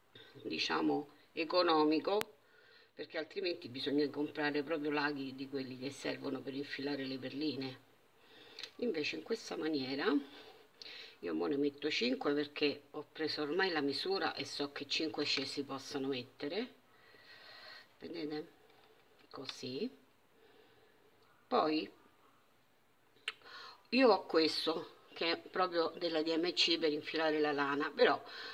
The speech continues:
anche un altro di questi, praticamente con due di questi, io questo lo metto qui, prendo il filo della lana, lo passo all'interno, così,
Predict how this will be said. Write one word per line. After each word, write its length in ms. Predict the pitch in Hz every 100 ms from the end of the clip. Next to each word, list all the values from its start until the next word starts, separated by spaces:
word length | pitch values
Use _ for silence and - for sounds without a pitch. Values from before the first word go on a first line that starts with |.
| - -
anche 280 | 214 214 -
un 140 | 190
altro 340 | 202 196 - 185
di 100 | 185
questi, 400 | 202 196 143 151
praticamente 460 | 160 175 208 -
con 200 | 143 151
due 140 | 170 196
di 140 | 170
questi, 640 | 156 139 139 - 233 277 - -
io 140 | 185 156
questo 320 | 160 151 147
lo 80 | 139
metto 340 | 143 - 143 -
qui, 440 | 131 135 170 277 - - - - - _ _ _ _ - - - - - - - _
prendo 420 | - 165 156 139
il 40 | 135
filo 400 | - 147 135 131
della 260 | 123 131
lana, 480 | 131 131 135 143 196 - - - - - - - - - _ _ _ _ _ _ _ _ _ _ _ _ _ _ _ - -
lo 240 | 185 185
passo 440 | 160 135 131 - 143
all'interno, 960 | 139 139 135 139 131 123 151 202 302 - - _ - _ _ _ _ _ _ _ _ _ _ _ _ _ _ _ _ _ _ _
così, 720 | - 113 - - 113 110 180